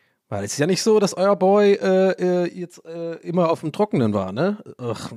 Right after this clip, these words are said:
auf dem Trockenen, ja, ich wisch, ach, anders, <laughs> ich formuliere das mal anders. Dass, äh, ich hatte ja in den letzten Jahren immer auch wieder, äh, Liebeleien, ähm, auch Sachen, die, auch so, ich, ich hab's dann immer Affären genannt,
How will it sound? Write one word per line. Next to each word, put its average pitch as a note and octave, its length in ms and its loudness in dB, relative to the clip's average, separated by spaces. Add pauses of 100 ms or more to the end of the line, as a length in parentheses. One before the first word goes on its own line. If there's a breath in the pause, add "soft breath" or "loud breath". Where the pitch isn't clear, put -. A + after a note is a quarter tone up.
auf A2 120 -16
dem B2+ 100 -14
Trockenen, G2+ 360 -12
ja, A2+ 100 -12
ich C3+ 180 -10
wisch, - 320 -6
ach, - 300 -10 (720 loud breath)
anders, D#3+ 340 0
<laughs> - 0 -
ich - 100 -8
formuliere G3 400 0
das F#3+ 180 -2
mal E3 180 0
anders. G3 380 -4 (560 loud breath)
Dass, D3 340 0
äh, D3+ 340 6
ich C#3 140 -4
hatte C#3 180 -4
ja B3+ 300 -2
in C4 140 -2
den A#3+ 100 -6
letzten A#3 400 -6
Jahren G3+ 300 2
immer G3+ 240 0
auch - 180 0
wieder, F#3+ 460 2
äh, E3+ 240 2
Liebeleien, D#3+ 840 0 (160)
ähm, A#2 520 -6
auch C3+ 160 -6
Sachen, D#3 300 -4
die, D3+ 200 -6
auch C3+ 100 -4
so, C3+ 140 -6
ich, - 200 -12
ich - 140 -14
hab's - 120 -16
dann D3 100 -8
immer C#3+ 160 -6
Affären D#3 420 -2
genannt, G#2 400 -8